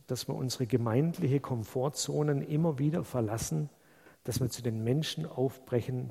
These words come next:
die den Glauben brauchen, Hunger haben nach Gott oder vielleicht nennen sie es Glück,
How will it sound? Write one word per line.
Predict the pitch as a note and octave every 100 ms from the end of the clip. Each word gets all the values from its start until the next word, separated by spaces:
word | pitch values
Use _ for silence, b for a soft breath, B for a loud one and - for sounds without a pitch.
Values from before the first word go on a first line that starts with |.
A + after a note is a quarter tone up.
| -
die | A2+
den | A2 A2+
Glauben | - G2 A#2 C#3+ D3+ B2+
brauchen, | - G2+ C3+ - E3 D#3 - - - -
Hunger | D3 D#3+ B2+
haben | B2+ B2+ B2+ B B B B
nach | A2 G2 - -
Gott | C3+ - -
oder | G#2 G2 - _ _
vielleicht | - A#2 G2
nennen | B2+ A#2
sie | G#2 A#2
es | -
Glück, | - D3+